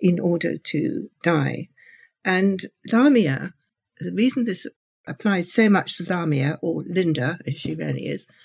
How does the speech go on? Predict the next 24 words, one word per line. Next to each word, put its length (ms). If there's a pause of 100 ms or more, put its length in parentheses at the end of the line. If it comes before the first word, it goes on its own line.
(380)
is 160
that 160
she 140
has 340
to 140
go 160
back 260
to 100
find 380
Malik. 560 (340)
She 220
had 220
once 520
had 280
these 420
three, 260
five, 540
I 80
don't 160
know 140
how 100
long 220
they 120
were, 220